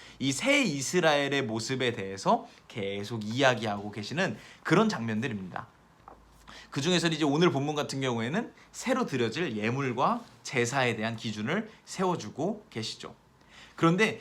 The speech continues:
저희가 이제 사십 장부터 사십팔 장을 읽는 데 있어서 한 가지 전제를 세우고서 읽으면 훨씬 읽을 때 수월하겠다라는 생각이 들었습니다. 그것이 무엇이냐면, 하나님께서 새 이스라엘을 세웠다라는 것은,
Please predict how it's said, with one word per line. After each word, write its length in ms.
저희가 260
이제 160
사십 360
장부터 260
사십팔 640
장을 260
읽는 300
데 60
있어서 440
한 240
가지 280
전제를 640
세우고서 480
읽으면 520
훨씬 320
읽을 300
때 80
수월하겠다라는 920
생각이 320
들었습니다. 580
그것이 260
무엇이냐면, 720
하나님께서 960
새 380
이스라엘을 840
세웠다라는 960
것은, 400